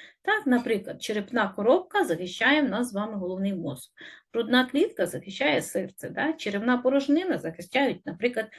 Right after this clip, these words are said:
тазові кістки. Так? Тобто, діти, дивіться, отже, м, характерними особливостями саме скелету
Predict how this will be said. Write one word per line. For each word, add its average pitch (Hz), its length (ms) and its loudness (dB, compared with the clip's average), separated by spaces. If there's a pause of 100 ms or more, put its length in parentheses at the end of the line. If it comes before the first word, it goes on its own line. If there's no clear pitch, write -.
(340)
тазові 208 380 -2
кістки. - 480 -14 (480)
Так? 427 160 0 (260)
Тобто, 233 420 4
діти, 180 300 -4
дивіться, 202 440 -4 (140)
отже, - 420 2 (1200)
м, 190 280 2
характерними 220 680 4
особливостями 196 840 0
саме - 440 -4 (460)
скелету 208 680 0